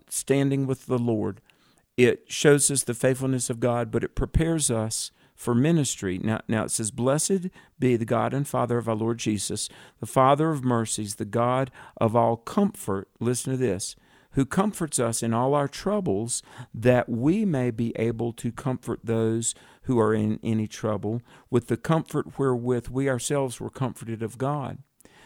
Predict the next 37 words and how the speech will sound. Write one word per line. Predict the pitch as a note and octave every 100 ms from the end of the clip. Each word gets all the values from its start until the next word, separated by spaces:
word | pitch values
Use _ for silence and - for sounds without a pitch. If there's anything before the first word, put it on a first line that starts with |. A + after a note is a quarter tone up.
| -
So | - D3 C3+
sometimes | A2+ G3 F3+ D#3+ C3
we | C3+
say, | - C3 B2 B2+ - - -
and, | A2 A2 -
and | A#2
everybody | B2 C3 C#3+ D3+ D3+
listen | D3 E3+ - C3
to | A2
this, | G#2+ G#2+
because, | - - A#2 A2+ - - - _ -
um, | A#2 A2 A2 A2+ A#2+
whether | C3+ B2 A#2+
it | - -
be | B2 B2
through | - A#2+ A2+
addiction | G2+ F#2+ C3 - - D3+ C#3+ B2+
or | G2+ G2+ G2+ - _
depression | G#2 - - C#3 C#3+ - C#3 C#3 C#3 _ _ -
or | G2
violence | G#2+ B2 C#3 C#3 C#3 - A#2
or |
whatever | G#2+ B2 B2
deep | A2+ A#2 -
valley, | C#3 D#3 C3+ A#2 _ _ - - _ _ -
you | A#2+ C#3
go | E3+ F3+
through | - G3 F3 A#2+
it | _ - _ _ _
and | - B2 B2
you | B2 A#2+ A#2+
come | A#2+ D3 C#3+
out | C3+
on | C3 B2+
the | B2+
other | B2+
side | B2 D3 C#3 B2+ A2 -